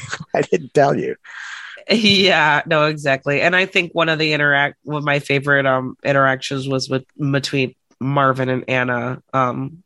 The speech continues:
Speaker 2: when they first meet and you get to
Speaker 1: Mm-hmm.
Speaker 2: see a different side of her, and you get to see
Speaker 1: Yes.
Speaker 2: the extent, more of an extent of what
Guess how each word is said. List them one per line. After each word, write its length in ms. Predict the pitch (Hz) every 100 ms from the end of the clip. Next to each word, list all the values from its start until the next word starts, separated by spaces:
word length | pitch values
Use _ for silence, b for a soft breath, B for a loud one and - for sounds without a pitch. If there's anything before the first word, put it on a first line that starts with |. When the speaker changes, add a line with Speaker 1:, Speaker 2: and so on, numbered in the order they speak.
| _ _ -
Speaker 2:
when 160 | 139
they 120 | 139
first 380 | 135 139 131 -
meet 400 | 151 147 147 139
and 280 | 131 135 135
you 80 | 139
get 140 | 147 131
to 60 |
Speaker 1:
Mm-hmm. 60 | 143
Speaker 2:
see 580 | - - 143 135 135 - B B B B _
a 40 | 160
different 340 | 190 185 123
side 280 | - 147 147
of 120 | 147
her, 460 | 151 143 147 175 208 -
and 400 | 156 151 147 151
you 100 | 139
get 180 | 147
to 100 | 151
see 520 | 143 - 143 143 139 131
Speaker 1:
Yes. 100 | - _ _ 139
Speaker 2:
the 160 | 151
extent, 560 | 147 - - 160 - -
more 300 | 160 185 185
of 120 | 170
an 80 | 156
extent 560 | 131 - - 147 139
of 120 | 143 131
what 260 | 135 123